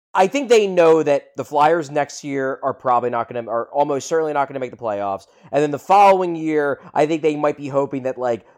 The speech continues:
they're reaching the point where they are an intriguing bubble team, but they're certainly not a cup contender. Like, I think, I think they're at least, there's this offseason, the following offseason and the offseason after that, I think we've got at least three offseasons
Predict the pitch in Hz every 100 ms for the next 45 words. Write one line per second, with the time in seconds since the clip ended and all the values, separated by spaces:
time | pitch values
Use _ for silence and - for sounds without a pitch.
0 | - 165 147 156 151 151 139 117 135 139
1 | 123 127 123 123 117 117 117 110 - 139
2 | 135 120 117 104 110 127 143 143 131 120
3 | - 165 151 135 120 101 117 - 98 92
4 | 85 80 80 _ 175 139 - 185 214 220
5 | 214 190 _ _ _ 190 220 294 262 220
6 | 202 185 165 160 160 147 - _ _ _
7 | _ 135 123 131 113 123 214 226 214 214
8 | 240 247 214 247 247 - _ _ _ _
9 | _ _ _ _ 120 - 151 165 185 196
10 | 190 185 - 180 180 170 151 131 151 147
11 | 160 143 147 135 131 127 - 170 208 185
12 | 190 156 151 147 135 127 - 143 160 156
13 | 131 127 - 123 113 107 107